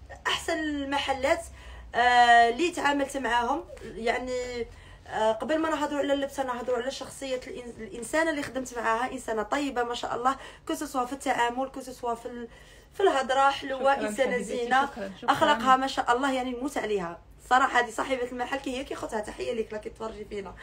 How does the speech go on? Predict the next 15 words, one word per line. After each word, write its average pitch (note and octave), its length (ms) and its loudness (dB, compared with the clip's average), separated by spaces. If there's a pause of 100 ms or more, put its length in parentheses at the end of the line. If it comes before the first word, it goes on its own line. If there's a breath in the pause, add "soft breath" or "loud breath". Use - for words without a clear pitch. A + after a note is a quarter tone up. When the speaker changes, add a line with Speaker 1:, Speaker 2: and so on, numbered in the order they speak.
Speaker 2:
شكرا G#3+ 240 -6
Speaker 1:
بوتيك A3 180 -4
Speaker 2:
ربي A#3+ 100 -2
Speaker 1:
لا B3+ 80 8
هوز C4+ 240 4
Speaker 2:
يحفظك، - 60 -4
Speaker 1:
بلونش. D4+ 300 2
Speaker 2:
سليمة، F3+ 180 -6
ربي F3+ 220 -12
يحفظك. - 320 -10
Speaker 1:
الوغ، D#4+ 360 8
Speaker 2:
شكرا، D#4 180 8
شكرا D4 220 6
على A3+ 120 -2
أختنا. F#3 280 -12